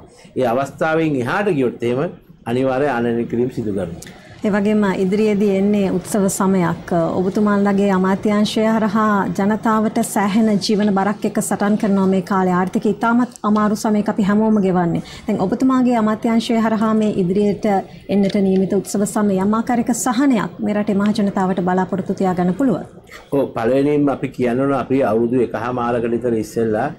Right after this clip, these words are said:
Speaker 1: අපි සියලු දෙනාට මතකයි මේ රටේ විශාල වශයෙන් බලපාපු ප්‍රශ්න තුනක් තිබුණා. පළවෙනි ප්‍රශ්නේ තමයි බලශක්ති ප්‍රශ්නය. බලශක්ති ප්‍රශ්නයත් එක්ක මේ රටට අවශ්‍ය කරන තෙල් ටික, මේ රටට අවශ්‍ය කරන ගෑස් ටික,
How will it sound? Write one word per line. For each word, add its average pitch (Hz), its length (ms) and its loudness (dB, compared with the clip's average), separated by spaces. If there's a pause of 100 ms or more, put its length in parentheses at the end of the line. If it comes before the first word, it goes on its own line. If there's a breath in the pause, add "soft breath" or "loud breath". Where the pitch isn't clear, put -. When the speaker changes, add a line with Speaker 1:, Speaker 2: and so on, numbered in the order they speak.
(240 loud breath)
Speaker 1:
අපි 123 200 -4
සියලු 113 280 -2
දෙනාට 117 360 0
මතකයි 110 560 -2 (380 loud breath)
මේ 117 220 0
රටේ 127 320 0
විශාල 120 400 -2
වශයෙන් 139 300 0
බලපාපු 117 480 -2
ප්‍රශ්න 101 260 -6
තුනක් 113 320 -4
තිබුණා. 78 320 -12 (500 loud breath)
පළවෙනි 135 400 0
ප්‍රශ්නේ 139 320 -4
තමයි 131 260 0
බලශක්ති 123 680 -2 (320)
ප්‍රශ්නය. 92 380 -6 (460 loud breath)
බලශක්ති 135 580 -2
ප්‍රශ්නයත් 131 640 -4
එක්ක 110 240 -4 (180)
මේ 117 160 0
රටට 120 300 0
අවශ්‍ය 117 260 -2
කරන 120 180 0
තෙල් 107 240 -2
ටික, 117 200 -2 (520 loud breath)
මේ 120 180 0
රටට 120 260 0
අවශ්‍ය 117 360 -2
කරන 120 300 -2
ගෑස් 104 340 -2
ටික, - 200 -4